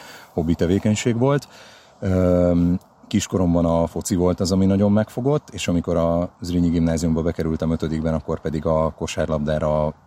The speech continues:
váltottam gyakorlatilag. Ez egy, ugye, egy, egy közismerten kosaras suli, és a futás pedig, ö, kétezer-tizenötben, tehát ez már, ö, bőven az egyetemista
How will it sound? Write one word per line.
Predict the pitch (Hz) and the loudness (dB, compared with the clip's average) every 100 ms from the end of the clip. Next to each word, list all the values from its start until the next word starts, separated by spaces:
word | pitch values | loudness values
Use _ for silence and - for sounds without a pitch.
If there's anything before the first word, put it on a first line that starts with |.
| - | -8
váltottam | 78 73 73 78 - 80 | -4 -2 -4 -6 -4 -2
gyakorlatilag. | 78 82 80 80 85 82 | -2 -2 -4 -2 -2 -2
Ez | 76 | -2
egy, | 82 71 | -4 -4
ugye, | 76 78 | -4 -2
egy, | 78 - | -4 -6
egy | 85 80 - 78 76 | -8 -8 -8 -8 -6
közismerten | 85 80 - 78 - 78 | -4 -4 -2 -4 -2 -4
kosaras | 80 - 78 76 | -4 -2 -2 -2
suli, | - 78 87 127 - - - - - - - - _ | -4 0 2 0 -6 -20 -20 -20 -20 -20 -20 -20 _
és | - 90 82 80 - | -4 0 2 0 0
a | 90 85 85 | 0 2 0
futás | 82 92 82 78 | -2 -4 -4 -6
pedig, | - 78 80 80 - - | -6 -4 -4 -8 -16 -12
ö, | 87 82 80 80 80 - _ _ - | -4 -2 0 0 -2 -6 _ _ -8
kétezer-tizenötben, | 87 - 85 - 82 82 85 82 87 | -6 -2 -4 -4 -4 0 2 2 0
tehát | 80 82 | -2 -4
ez | 82 78 | -4 -4
már, | 82 80 | -2 0
ö, | 80 80 | -2 -2
bőven | 78 80 | -2 -2
az | 80 | -2
egyetemista | 80 76 78 76 - - 78 | -2 -4 -2 -4 -4 -4 -4